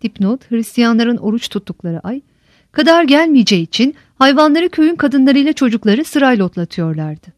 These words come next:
Sürü biçilmiş çavdar tarlasından çıkıp da çift toynak izleriyle tekerlerle delik deşik olmuş,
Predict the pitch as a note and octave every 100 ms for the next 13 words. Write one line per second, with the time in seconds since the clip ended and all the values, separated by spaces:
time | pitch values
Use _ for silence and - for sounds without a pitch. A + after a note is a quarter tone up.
0 | _ _ _ _ _ _ - F4+ G#4+ F#4+
1 | - F#4 G4 - D4+ D4 D#4+ E4 B3+ A#3
2 | A#3+ C4+ B3 B3+ B3 - D4 - G#3+ G#3+
3 | _ _ - F#4+ - - D#4 D4 D#4+ C#4
4 | A#3 B3+ B3+ G3+ F#3 - A3+ B3+ B3+ C4+
5 | D4 B3+ A#3+ B3+ A#3+ G#3 G#3 F#3 E3 D#3+
6 | A3+